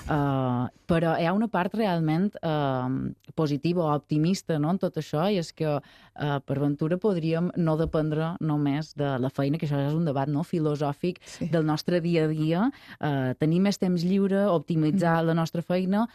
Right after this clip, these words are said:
Speaker 1: viure millor, tenir més hores per nosaltres mateixes, per, eh, allò que vulguem dedicar-hi. Jo no sé si... Ara sí que és cert que es planteja aquest debat, i ho dèiem, no? Feines més automàtiques,
Speaker 2: Mhm.
Speaker 1: feines més feixugues, feines
Speaker 2: Mhm.
Speaker 1: que no requereixin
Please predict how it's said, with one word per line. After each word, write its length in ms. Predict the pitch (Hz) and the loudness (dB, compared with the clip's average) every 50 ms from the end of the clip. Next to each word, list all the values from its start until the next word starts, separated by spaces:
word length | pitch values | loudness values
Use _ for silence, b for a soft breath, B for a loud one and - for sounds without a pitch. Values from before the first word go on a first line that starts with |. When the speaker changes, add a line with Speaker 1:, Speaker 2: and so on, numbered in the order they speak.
| B B _ | B B _
Speaker 1:
viure 340 | - 175 202 202 196 185 180 | 0 0 2 2 2 2 2
millor, 400 | 175 170 165 170 165 180 247 269 | 2 2 2 2 2 0 0 -2
tenir 200 | - 202 180 175 180 | 0 0 2 2 2
més 160 | 185 180 165 | 2 2 2
hores 320 | 180 170 170 165 165 160 - | 2 2 2 2 0 -2 -4
per 480 | _ - 156 156 151 147 147 147 143 | _ -2 0 0 0 0 0 0 0
nosaltres 400 | 147 151 156 156 151 151 165 156 160 | 0 2 2 2 2 0 0 0 2
mateixes, 640 | 160 151 - 156 151 - - - 160 160 160 151 - _ | 0 0 0 -2 -2 -2 -2 -2 -2 0 -2 -4 -4 _
per, 240 | - 151 147 139 135 | -4 -2 -2 -2 0
eh, 60 | 135 131 131 127 127 127 | 0 0 0 0 0 2
allò 180 | 135 147 156 | 2 0 0
que 80 | 147 156 | 2 2
vulguem 340 | 147 147 147 147 147 147 151 | 2 2 2 2 2 2 2
dedicar-hi. 500 | 151 151 147 151 139 151 143 139 156 226 B B B B B B 156 | 2 2 0 0 0 0 0 0 0 -2 B B B B B B 0
Jo 160 | 156 165 156 | 0 2 2
no 480 | 160 165 170 170 170 170 165 165 160 160 156 | 2 2 2 2 2 2 2 2 0 0 -2
sé 140 | - 165 160 | -2 -4 -4
si... 240 | - - - 165 160 156 156 156 151 143 - - | -4 -4 -4 -2 0 0 0 0 -2 -2 -4 -4
Ara 220 | - 131 135 147 | -4 -2 -2 -2
sí 120 | 147 - 143 - | -2 -4 -4 -4
que 60 | 151 | -4
és 80 | 135 - | -4 -4
cert 240 | - - 143 143 151 | -2 -2 -2 -2 -2
que 80 | - 175 | -4 -6
es 80 | - | -6
planteja 380 | - - 147 135 - 143 139 156 | -4 -4 -2 -2 -2 -2 -4 -4
aquest 180 | 147 - 143 135 131 | -4 -4 -4 -4 -4
debat, 240 | 123 143 151 151 | -2 -2 -2 -2
i 60 | - 139 | -2 -2
ho 40 | 131 | -2
dèiem, 220 | 147 147 147 143 135 | 0 0 0 2 0
no? 80 | 147 185 | 0 -2
Feines 340 | - - 160 156 160 156 - | -2 -2 -2 -2 -2 -2 -2
més 140 | 151 147 143 | -2 0 -2
automàtiques, 680 | 143 143 - 143 147 170 185 175 - 185 - 202 190 165 | -2 -2 -2 0 0 0 0 -2 -4 -2 0 0 0 2
Speaker 2:
Mhm. 40 | 160 190 | 2 2
Speaker 1:
feines 220 | 170 170 170 165 | 2 2 0 0
més 220 | 160 156 143 143 - | 0 -2 -2 -4 -6
feixugues, 540 | - 135 - - 190 220 214 202 190 185 - | -8 -8 -4 -2 0 0 0 0 -2 -2 0
feines 260 | - 196 175 190 185 | 0 0 2 2 0
Speaker 2:
Mhm. 60 | 170 | 0
Speaker 1:
que 60 | 170 | 0
no 120 | 165 156 151 | 0 0 0
requereixin 580 | 151 156 - 156 143 147 151 - - 180 190 | -2 -2 -2 -2 -4 -4 -2 -2 -2 -2 -2